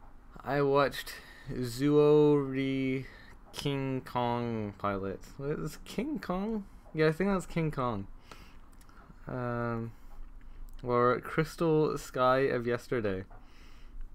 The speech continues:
Four minutes. It's, it's a Chinese anime. Late nineties in China.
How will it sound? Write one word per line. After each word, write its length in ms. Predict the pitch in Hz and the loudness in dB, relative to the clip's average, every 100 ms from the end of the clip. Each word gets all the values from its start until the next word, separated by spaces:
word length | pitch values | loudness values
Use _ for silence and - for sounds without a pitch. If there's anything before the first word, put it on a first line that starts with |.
| - - - - - - - - - - | -14 -16 -18 -18 -20 -18 -16 -16 -18 -12
Four 180 | - 127 | -4 -2
minutes. 540 | 117 110 110 110 - - | -2 -2 -2 -6 -8 -6
It's, 540 | 113 113 113 113 - | -2 0 0 -2 -10
it's 160 | 117 - | -10 -8
a 80 | 117 | -10
Chinese 520 | - 110 107 110 107 | -8 -6 -4 -4 -4
anime. 500 | 107 107 107 107 107 107 - - - - - | -4 -4 -4 -4 -6 -8 -16 -20 -20 -14 -4
Late 280 | 117 117 | 0 2
nineties 680 | 113 110 113 113 110 110 104 | 0 0 0 0 0 0 -2
in 100 | 104 | -8
China. 720 | - 110 107 107 104 104 104 | -6 -4 -2 -2 -2 -2 -4